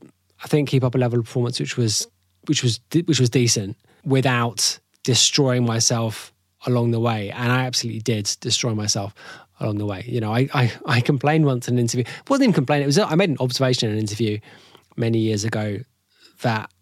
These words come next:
I had a drink problem. I, I actually used the term alcoholic, which was, which was a loose piece of language which I shouldn't have used, but I c-, I could, a, a better way of saying it would have been I had a drink problem. And, um, I got absolutely castigated for it online.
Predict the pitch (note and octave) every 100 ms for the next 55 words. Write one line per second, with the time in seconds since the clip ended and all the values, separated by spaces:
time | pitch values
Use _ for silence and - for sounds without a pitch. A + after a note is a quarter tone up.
0 | _ - A#2 C3 A2 C3 B2 A2 C3 E3
1 | - C#3+ C3 B2+ B2 C3 A#2+ A#2 A#2+ A2+
2 | A2 G#2+ B2 C3+ B2 B2 A2 - D#4 C3
3 | B2+ A2+ A2+ B2 A#2 A#2 B2 A2+ A2+ A2
4 | A#2+ G#2+ B2+ A2 A2+ C3 B2 G#2 A2+ -
5 | - - B2+ B2+ A#2 - - - - -
6 | C3 - D3 C#3+ - B2+ A#2 A2+ - A#2+
7 | A#2 A#2 A#2 A2+ A#2+ A2+ G#2+ G#2+ - -
8 | B2 A#2+ A2+ C3 B2+ - C#3 D3+ F#3+ -
9 | - - - - - _ - C#3+ C#3+ C#3
10 | C3+ - - _ - B2+ B2+ B2+ B2 B2+
11 | - _ _ _ - D3 D#3+ G3 - D3+
12 | C3 F3+ F3+ C#3+ G#2 G#2+ A#2+ G#2 G2 -
13 | _ _ D3 A#2+ A#2+ G#2+ F2 G2